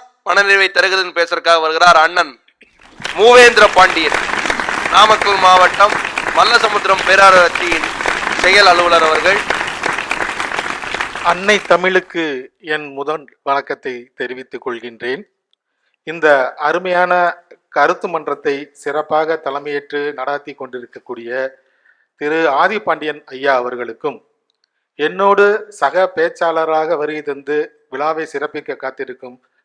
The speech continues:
Speaker 2: பேச்சாளர் பெருமக்களுக்கும், இந்த நிகழ்ச்சியினை சிறப்பாக ஏற்பாடு செய்து நடத்தி கொண்டிருக்கக்கூடிய மெகாவிஷன் திரு ரமேஷ் ஐயா அவர்களுக்கும், இந்த அருமையான வாய்ப்பை நல்கிய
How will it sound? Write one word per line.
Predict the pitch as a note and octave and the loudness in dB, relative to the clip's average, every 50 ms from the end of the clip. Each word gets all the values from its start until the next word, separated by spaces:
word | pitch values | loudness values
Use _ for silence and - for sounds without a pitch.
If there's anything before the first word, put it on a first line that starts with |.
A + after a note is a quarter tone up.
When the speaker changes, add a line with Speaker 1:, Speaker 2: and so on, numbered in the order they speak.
| _ - | _ -8
Speaker 2:
பேச்சாளர் | C#3+ D3 D3+ - E3 C#3+ C3+ C3+ A#2+ - | -8 -8 -6 -6 -8 -8 -8 -8 -10 -14
பெருமக்களுக்கும், | C3 B2 B2+ B2+ A2+ _ - A#2+ A2+ A2 _ - B2+ G#2+ _ _ _ _ _ _ _ _ _ _ _ _ _ _ _ _ _ _ _ _ _ _ _ _ _ _ | -16 -16 -16 -20 -20 _ -18 -18 -18 -18 _ -20 -20 -20 _ _ _ _ _ _ _ _ _ _ _ _ _ _ _ _ _ _ _ _ _ _ _ _ _ _
இந்த | _ E3 D#3+ D#3+ D#3 C#3+ C#3 | _ -10 -2 -2 0 0 0
நிகழ்ச்சியினை | D3 D#3 F3+ G3+ F#3+ - G3+ G3 F#3 F3 | -4 -4 -4 -4 -6 -6 -8 -8 -6 -6
சிறப்பாக | D#3 - E3+ E3 F3 - E3 E3 E3 F#3+ F3+ | -4 -2 -2 -2 0 0 0 0 0 0 -2
ஏற்பாடு | D#3 D3+ D#3+ D#3+ - E3+ D#3 D3+ | -2 -2 -4 -4 -4 -6 -6 -6
செய்து | D3 - D3 D3 D3 D#3 D#3 | -8 -12 -14 -14 -12 -12 -12
நடத்தி | D3 C#3+ C#3 D3 C#3+ _ D3 | -10 -8 -10 -10 -10 _ -16
கொண்டிருக்கக்கூடிய | - D3 C3+ C#3 C3 B2+ C#3 C3 C3 C3 C3 C3 C3+ C#3 C#3+ C#3+ - - _ _ _ _ _ _ _ _ _ C3 | -14 -10 -8 -8 -10 -10 -12 -12 -12 -12 -10 -6 -6 -4 -4 -6 -6 -10 _ _ _ _ _ _ _ _ _ -10
மெகாவிஷன் | C3+ C3+ D#3+ F#3+ F#3+ F3 E3+ D#3 - - E3 E3 E3 F3 F3 F3 _ _ _ _ _ _ _ _ _ _ | -8 -2 0 0 0 -2 -4 -8 -4 -2 -2 -2 -4 -6 -18 -20 _ _ _ _ _ _ _ _ _ _
திரு | - C#3 C#3+ D3 | -10 -6 -4 -4
ரமேஷ் | C#3+ C#3 B2+ C#3+ D#3+ F3 E3 - | -4 -4 -6 -6 -6 -6 -6 -8
ஐயா | D3 C#3 C#3 C3 | -8 -8 -6 -4
அவர்களுக்கும், | B2+ B2 B2+ B2 A#2+ A#2+ B2 B2 _ - C3+ A#2+ _ _ _ _ _ _ _ _ _ _ _ _ _ | -4 -6 -6 -8 -10 -12 -14 -16 _ -18 -20 -20 _ _ _ _ _ _ _ _ _ _ _ _ _
இந்த | _ E3+ F#3 F#3+ D#3+ | _ -2 2 2 2
அருமையான | E3 F3+ G3 G3+ G3+ G3+ G3 G3+ G3+ | 2 2 -2 -4 -4 -4 -2 -2 -2
வாய்ப்பை | E3+ D#3 D#3+ F3+ F3+ - D#3+ | -2 -2 -2 -4 -6 -8 -10
நல்கிய | D#3 D3 C#3+ D3 C3+ C#3+ C#3+ C#3+ D3 | -10 -10 -10 -10 -8 -6 -6 -4 -6